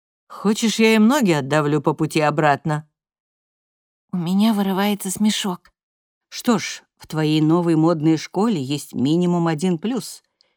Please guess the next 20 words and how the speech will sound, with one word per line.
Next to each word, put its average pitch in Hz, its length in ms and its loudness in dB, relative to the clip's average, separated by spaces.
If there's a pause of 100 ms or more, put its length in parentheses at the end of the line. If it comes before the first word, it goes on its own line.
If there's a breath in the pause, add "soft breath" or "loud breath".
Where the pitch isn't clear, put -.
(140)
С - 140 -16
ними 262 320 2
тебе 208 300 0
там 202 260 0
больше 185 340 -2
не 180 100 0
придется 185 580 -4
видеться. - 640 -10 (1160)
Думаю, 226 580 2
да. 190 340 2 (640)
А 143 160 -4
это 143 280 -2
твоя 156 340 0
подруга 160 480 2
Лотти? 247 480 -2 (540)
Спрашивает 202 680 -4
Кас, 233 260 0
кивая 208 380 2
в 196 40 -6
сторону. 185 560 -2